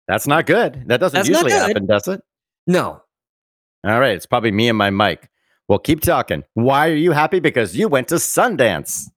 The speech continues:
Speaker 2: That's right. And I have to t-, tell you, uh, you know, I hadn't been on a plane in a, a long time, but, uh, and I still haven't, by the way. Um, so here's the deal. I went to Sundance. It was virtual this year.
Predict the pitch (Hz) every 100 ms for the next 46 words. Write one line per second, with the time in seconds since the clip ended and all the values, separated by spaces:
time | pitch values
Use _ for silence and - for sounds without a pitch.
0 | _ 180 247 196 240 208 175 175 - 165
1 | 196 208 170 - - - - 196 180 135
2 | 139 135 135 143 143 139 143 151 165 165
3 | 170 180 - 147 151 175 - 139 139 -
4 | 127 123 117 131 190 156 143 175 - -
5 | _ 214 208 220 220 208 202 226 240 233
6 | 294 196 113 - _ - 110 107 95 90
7 | _ - - - 156 143 143 143 - 233
8 | 202 196 180 302 339 269 175 131 95 -
9 | 123 214 - - 180 143 151 156 160 180
10 | 185 131 170 - 139 117 110 107 - 104
11 | 98 -